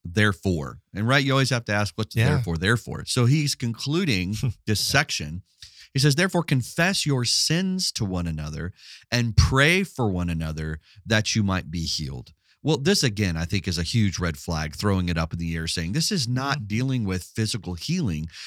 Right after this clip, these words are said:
Speaker 1: because sin, what does sin causes? Sin causes fractures between not only our relationship between God, but each other.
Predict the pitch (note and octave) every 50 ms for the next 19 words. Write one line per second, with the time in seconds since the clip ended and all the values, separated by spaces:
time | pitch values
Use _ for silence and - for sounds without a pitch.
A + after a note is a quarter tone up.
0 | - - - - A#2+ - D3+ B2+ - - - - - - - - F3 G3+ E3+ A#2+
1 | A2 A#2 A#2+ A#2 _ - - - B2 D#3+ D#3+ - E3 D3+ - - - A#2+ A2 G#2
2 | - - - C#3+ C3+ G2 D#2+ D#2 D2 C2+ A#1 - - - _ - - - - _
3 | _ _ - - - D3+ E3 F#3 F#3+ E3+ - - C#3 C3+ C3 A#2 A2 G2 - -
4 | - - - B2 B2 C#3 C#3+ - - - G#2 F2 E2 E2 - - F#2+ - - -
5 | G2 F2+ F2 E2+ E2+ E2+ G2+ G#2+ G2+ F2 E2 D#2+ E2+ F2 F2 F2 F2 - - -
6 | - E2 - - - D#2+ D#2 D#2 - D#3 E3+ B2 F2+ F#2+ G2 A#2+ - - - C#3
7 | - - - C#4 G3+ G2 C#2 -